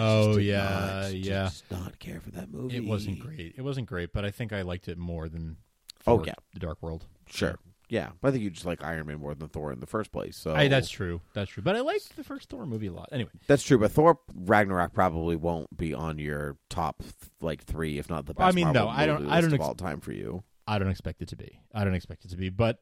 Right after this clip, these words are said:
Speaker 1: but I, but I think it, you know, it, it has potential.
Speaker 2: That's good.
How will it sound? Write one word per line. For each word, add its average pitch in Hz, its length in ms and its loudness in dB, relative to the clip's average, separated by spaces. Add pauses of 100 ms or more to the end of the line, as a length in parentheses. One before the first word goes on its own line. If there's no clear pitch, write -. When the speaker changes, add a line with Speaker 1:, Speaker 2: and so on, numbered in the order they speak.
Speaker 1:
but 123 160 4
I, 120 140 2 (260)
but 123 140 4
I 117 80 4
think 127 400 -6
it, 117 240 -4
you 156 80 -2
know, 95 160 -2 (120)
it, 139 120 -12 (240)
it - 180 -14
has 113 160 -2
potential. - 480 -10 (380)
Speaker 2:
That's 123 180 -4
good. - 220 2